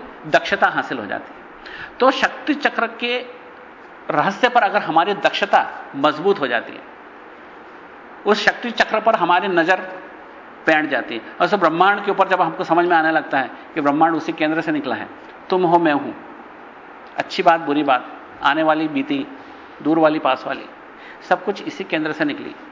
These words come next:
उस वक्त मेरी मजबूत स्थिति हो जाती है आंखों से। जब मेरी आंखों में वो दृष्टि, तो क्या हो जाएगी? वही शिव दृष्टि।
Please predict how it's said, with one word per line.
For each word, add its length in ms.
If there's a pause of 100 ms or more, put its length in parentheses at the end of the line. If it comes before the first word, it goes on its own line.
(1000)
उस 180
वक्त 160
मेरी 240
मजबूत 600 (280)
स्थिति 260
हो 100
जाती 240
है 60
आंखों 240
से। 340 (400)
जब 200
मेरी 180
आंखों 280
में 240
वो 140
दृष्टि, 300
तो 120
क्या 280
हो 100
जाएगी? 580
वही 160
शिव 180
दृष्टि। 320